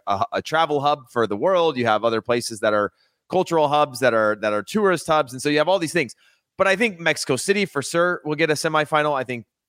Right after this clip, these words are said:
if not a final, I think it would be hard to, I don't think the U S would go in on a co-bid if they weren't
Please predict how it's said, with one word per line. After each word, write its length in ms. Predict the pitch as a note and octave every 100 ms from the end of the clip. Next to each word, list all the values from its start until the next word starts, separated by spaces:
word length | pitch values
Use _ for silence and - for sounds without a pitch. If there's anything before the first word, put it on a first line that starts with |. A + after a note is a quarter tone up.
| _ _ _ _ -
if 160 | D#3
not 280 | B2+ C#3 C#3+
a 80 | C3+
final, 280 | B2+ C3 C#3
I 60 |
think 140 | C3+ D3
it 20 |
would 100 | C3+
be 120 | B2
hard 260 | A#2+ C3 B2+
to, 100 | C3+ - _ _ _ _ D#3+
I 40 |
don't 120 | G3+
think 160 | A3+ A3
the 60 | F#3
U 220 | F3+ F#3+
S 100 | F3
would 100 | D#3+
go 200 | D#3+ E3
in 80 | E3
on 100 | D#3+
a 60 |
co-bid 420 | D#3+ E3 D#3 D#3+
if 100 | D#3
they 140 | D3 C3+
weren't 240 | C#3 C#3+